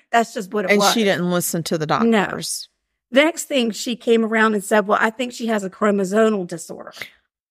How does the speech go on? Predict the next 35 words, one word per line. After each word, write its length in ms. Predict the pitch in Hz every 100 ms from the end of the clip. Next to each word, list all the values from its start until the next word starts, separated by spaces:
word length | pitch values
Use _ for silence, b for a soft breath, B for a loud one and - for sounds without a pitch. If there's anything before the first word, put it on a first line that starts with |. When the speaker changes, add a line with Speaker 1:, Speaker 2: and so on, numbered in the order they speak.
| _ -
Speaker 2:
Well, 160 | 185 170
how 260 | - 359
did 180 | 320 175
she 200 | - 233
figure 340 | - 269 233 285
that 300 | 311 349 302
out 80 |
Speaker 1:
Well, 200 | 277 277 196
Speaker 2:
on 60 |
her 140 | 160 -
own? 280 | 156 139
Speaker 1:
at 160 | 247 233
one 220 | 262 302
point 260 | - 320 294
in 100 | 269
her 160 | 277
life, 300 | 262 233 208
she 160 | - 247
was 260 | 226 214 233
a 60 |
nurse's 420 | 262 311 302 202
aide. 260 | 185 185 -
So 100 | 220
she 180 | 214 254
did 240 | 220 294
have 200 | 294 302
a 40 | 277
little 300 | 254 240 233
bit 180 | 220 202
of 100 | 202
a 40 |
medical 420 | 202 196 196 -
background. 540 | 190 214 - - 165 175 - -
Speaker 2:
A 60 |
nurse's 480 | 196 196 196 208